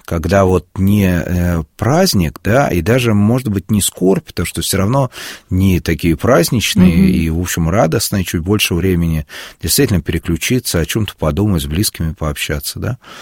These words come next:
Speaker 1: А, и, э, вот, э, мне кажется, это время может быть такой тихой радости, да, и чем больше нам удастся правильнее себя к этому подготовить,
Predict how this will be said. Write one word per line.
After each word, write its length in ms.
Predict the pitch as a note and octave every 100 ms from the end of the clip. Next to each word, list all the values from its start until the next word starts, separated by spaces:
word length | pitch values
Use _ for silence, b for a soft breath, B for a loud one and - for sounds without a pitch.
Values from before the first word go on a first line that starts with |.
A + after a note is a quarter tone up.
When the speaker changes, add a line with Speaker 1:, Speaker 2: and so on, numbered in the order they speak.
| B B B B B B -
Speaker 1:
А, 520 | - F#2 F2 F2 D#2 - _
и, 580 | - G2+ G#2 F#2+ F#2 F#2 F2+
э, 720 | F2 E2+ - F#2 F2 E2+ F2 F2+ F2+ b b b
вот, 320 | F#2+ F#2+ G2+ - -
э, 260 | G#2 G2 F#2
мне 840 | - - - - A1+ D#2 E2 C#3+
кажется, 540 | - A#2 G2 G2 - F#2 F2 E2+
это 380 | - F2 - E2+
время 640 | E2 G#2+ B2 G#2 F2+ D#2+ B B B B
может 340 | F2 F#2 A2 F#2
быть 220 | F2 -
такой 300 | D#2+ - G2
тихой 500 | - C3 A#2+ G2+ E2
радости, 560 | D#2+ D2+ C#2+ - C#2
да, 380 | C2 D#2+ F#2+ F#2+
и 160 | - E2
чем 200 | - F#2
больше 340 | G2+ G2+ -
нам 320 | F2+ F2 F2 - B B B
удастся 800 | G2 F2+ F#2 F2+ - G2 F2 D#2 -
правильнее 460 | G#2 G2 F2+ F2
себя 320 | E2 - F2+ F2
к 80 | -
этому 240 | F2 F2
подготовить, 840 | - F2 F#2 - F3+ F3 F2+ -